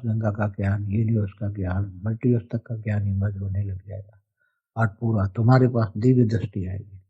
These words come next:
और दिव्य दृष्टि से थर्ड आई, तीसरी आई, आत्म स्वरूप में स्थित होना ही थर्ड आई कहते हैं। आत्मा ही थर्ड आई है, आत्मा ही थर्ड आई का खोलने का कारण है।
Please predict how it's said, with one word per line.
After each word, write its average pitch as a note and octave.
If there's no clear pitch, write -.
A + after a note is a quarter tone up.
और A#2+
दिव्य C#3
दृष्टि A#2
से G2+
थर्ड -
आई, G#2+
तीसरी A#2+
आई, G2
आत्म C3
स्वरूप D3+
में C#3+
स्थित C3+
होना A#2+
ही B2+
थर्ड B2
आई A2
कहते G#2
हैं। -
आत्मा C3
ही C3+
थर्ड A2
आई F#2+
है, G#2+
आत्मा B2
ही C3
थर्ड B2
आई A#2
का G#2+
खोलने B2
का A#2+
कारण G#2
है। F#2+